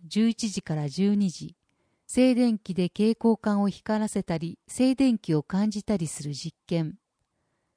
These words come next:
対象、五歳から小学生。未就学児は保護者同伴。先着十人。材料代二百円。持参物はプラスチックの下敷き。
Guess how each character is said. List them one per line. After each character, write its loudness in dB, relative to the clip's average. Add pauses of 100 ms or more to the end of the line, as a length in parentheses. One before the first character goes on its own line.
(160)
対 2
象、 0 (160)
五 4
歳 0
か -2
ら 0
小 2
学 -6
生。 -8 (640)
未 2
就 6
学 0
児 0
は 2
保 -2
護 2
者 -2
同 0
伴。 -6 (580)
先 2
着 -2
十 2
人。 -4 (840)
材 2
料 6
代 0
二 -2
百 -2
円。 -4 (600)
持 -4
参 2
物 -2
は 0
プ 0
ラ 2
ス -14
チ -6
ッ -12 (100)
ク -4
の 0
下 -4
敷 -8
き。 -20